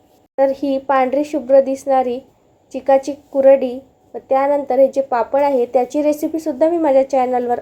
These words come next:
अपलोड केलेली आहे. त्याची लिंक मी डिस्क्रिप्शनमध्ये दिलेली आहे, त्यावर जाऊन तुम्ही,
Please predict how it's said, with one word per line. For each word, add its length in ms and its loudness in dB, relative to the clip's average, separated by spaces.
अपलोड 280 -2
केलेली 340 0
आहे. 260 0
त्याची 360 -2
लिंक 240 2
मी 120 0
डिस्क्रिप्शनमध्ये 840 -2
दिलेली 500 -2
आहे, 340 -2
त्यावर 440 -2
जाऊन 340 0
तुम्ही, 340 -6